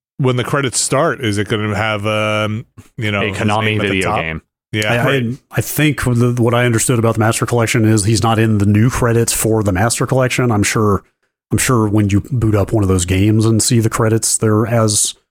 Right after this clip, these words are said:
Speaker 3: they always were.
Speaker 2: What if they aren't?
Speaker 3: But
Speaker 1: What
Speaker 3: who
Speaker 1: if they
Speaker 3: knows?
Speaker 1: aren't?
Speaker 3: Who knows what this is gonna look like? <laughs> It would
Speaker 1: What
Speaker 3: be
Speaker 1: if they think
Speaker 3: fucking
Speaker 1: it's
Speaker 3: insane if they ship this. Metal Gear Solid Delta, I guess we should say, is the actual title of this.
Speaker 2: Mm-hmm.
Speaker 1: Yeah.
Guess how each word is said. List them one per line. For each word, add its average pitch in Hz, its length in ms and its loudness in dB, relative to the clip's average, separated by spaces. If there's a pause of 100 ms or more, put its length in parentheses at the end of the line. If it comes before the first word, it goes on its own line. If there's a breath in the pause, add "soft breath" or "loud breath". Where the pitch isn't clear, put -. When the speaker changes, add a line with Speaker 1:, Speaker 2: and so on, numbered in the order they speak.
(400)
Speaker 3:
they 104 140 2
always 107 340 2
were. 113 340 0
Speaker 2:
What 87 160 -2
if 87 80 -8
they 78 180 -4
aren't? 76 420 -8 (200)
Speaker 3:
But 104 160 -2
Speaker 1:
What 104 40 0
Speaker 3:
who 104 40 2
Speaker 1:
if 110 40 4
they 104 80 0
Speaker 3:
knows? 104 260 0
Speaker 1:
aren't? 92 120 -12 (200)
Speaker 3:
Who 113 140 0
knows 98 280 2
what 95 140 -2
this - 220 0
is - 60 -6
gonna 98 180 -2
look 98 200 -2
like? - 280 0
<laughs> - 100 -6 (840 loud breath)
It - 60 -6
would 95 80 -2
Speaker 1:
What 110 60 0
Speaker 3:
be - 80 -2
Speaker 1:
if - 60 -2
they - 60 -2
think - 100 -2
Speaker 3:
fucking 110 160 0
Speaker 1:
it's 123 160 0
Speaker 3:
insane 113 680 2
if 123 160 -2
they 113 120 2
ship - 300 0
this. 120 200 -2 (180 loud breath)
Metal 175 140 0
Gear 156 80 2
Solid 127 300 0
Delta, 110 340 0
I 113 80 2
guess 113 220 0
we 120 60 2
should 113 180 -2
say, 117 200 2
is 117 140 2
the 110 80 4
actual 110 240 0
title 110 320 0
of 104 80 -2
this. 110 240 2
Speaker 2:
Mm-hmm. 107 340 -2
Speaker 1:
Yeah. 95 260 -6